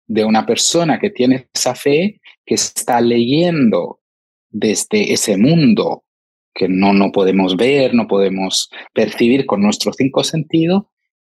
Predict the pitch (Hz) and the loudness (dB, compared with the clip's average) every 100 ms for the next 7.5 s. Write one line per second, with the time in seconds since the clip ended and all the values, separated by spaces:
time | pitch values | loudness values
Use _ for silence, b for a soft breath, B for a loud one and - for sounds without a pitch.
0 | _ - 117 107 - 101 - - - 95 | _ -4 -2 0 0 0 0 -2 -4 -4
1 | 95 95 123 117 - - 131 104 101 - | -4 -4 -2 -2 -4 -4 -4 -4 -4 -4
2 | 107 - 131 139 B B - 165 - 139 | -6 -2 -2 -2 B B -4 -2 -2 -2
3 | - - 110 101 - 104 101 - 143 139 | -2 0 0 0 0 -2 -2 -2 0 -2
4 | - 95 98 - 107 92 80 - - 139 | -2 -2 -2 -2 -2 -2 -2 -4 -2 0
5 | 135 117 113 - - 101 - 110 - - | 2 0 -2 -4 -2 -2 -2 -4 -4 -4
6 | - - - 87 - 82 - - - - | -4 -4 -2 -4 -6 -8 -8 -8 -10 -12
7 | - - - - - | -12 -8 -8 -8 -16